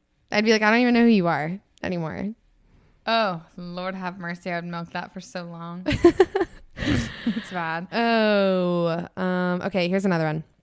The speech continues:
Speaker 1: Perfect. We can, this can be our last one.
Speaker 2: Okay, perfect.
Speaker 1: Perfect in every way, but they drink a full glass of milk with every meal. Have we done this one? Alexis literally made us that list, and I forgot to look
Speaker 2: Something
Speaker 1: at it.
Speaker 2: Wait, uh, maybe, but,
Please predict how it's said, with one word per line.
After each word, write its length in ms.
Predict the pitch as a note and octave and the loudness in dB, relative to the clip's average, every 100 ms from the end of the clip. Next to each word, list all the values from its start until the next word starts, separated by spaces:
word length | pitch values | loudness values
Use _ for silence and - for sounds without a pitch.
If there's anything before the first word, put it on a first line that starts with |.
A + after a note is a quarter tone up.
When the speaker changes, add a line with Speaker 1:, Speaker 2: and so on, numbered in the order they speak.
| _ _ _ - _ - | _ _ _ -20 _ -2
Speaker 1:
Perfect. 340 | G#3 G3+ G3 | 0 2 0
We 60 | G3+ | 2
can, 280 | G#3+ F3 G2 | 2 2 -2
this 160 | F3 E3+ | -8 -8
can 80 | E3 | -8
be 60 | D3 | -10
our 140 | C2+ | -12
last 220 | A1+ - | -12 -12
one. 180 | - F#3 | -8 -8
Speaker 2:
Okay, 180 | F#3 E3+ | -8 -10
perfect. 160 | D3+ D3 | -6 4
Speaker 1:
Perfect 260 | A3 A#3 A3 | 6 6 6
in 60 | |
every 140 | G#3 G3 | 6 6
way, 160 | F#3 | 6
but 100 | F3+ | 6
they 140 | F#3 F3+ | 2 2
drink 220 | F3+ F3 | 2 0
a 80 | F#3 | -2
full 240 | - E3+ | 2 2
glass 280 | E3+ - F3 | 2 0 -2
of 140 | F3 F3 | -4 0
milk 300 | D#3+ D#3+ - | 0 0 -2
with 120 | - | -2
every 160 | E3 E3 | -2 -2
meal. 180 | D#3 C#3+ | -2 -2
Have 140 | F3+ | 0
we 80 | C#4 | -2
done 160 | E4+ D#4+ | -2 -6
this 180 | D4+ | -6
one? 340 | C#4+ C#4 C4 - - | -4 -2 -2 -4 0
Alexis 520 | G#3+ A3+ - C#4+ G#3 | 2 2 2 2 4
literally 240 | G3+ G3 | 4 4
made 160 | F#3 E3 | 4 0
us 120 | D#3 | -6
that 200 | - - | -10 -8
list, 320 | D#3 E3+ - - | -8 -8 -8 -4
and 460 | F3 E3 E3 - - | -2 -2 -4 -6 -6
I 120 | F3+ | -4
forgot 240 | A#3+ F#3 F#3 | 0 2 2
to 60 | F3+ | 0
look 160 | E3+ | 0
Speaker 2:
Something 140 | F3 E3 | -2 -4
Speaker 1:
at 120 | E3+ | -4
it. 60 | - _ - | -8 _ -16
Speaker 2:
Wait, 200 | A3+ B3+ - | -10 -10 -10
uh, 280 | C#4+ D4+ D4 | -10 -8 -6
maybe, 360 | C4 F#3 F3 | -6 -4 -4
but, 360 | F3 F#3+ G3 | 0 2 2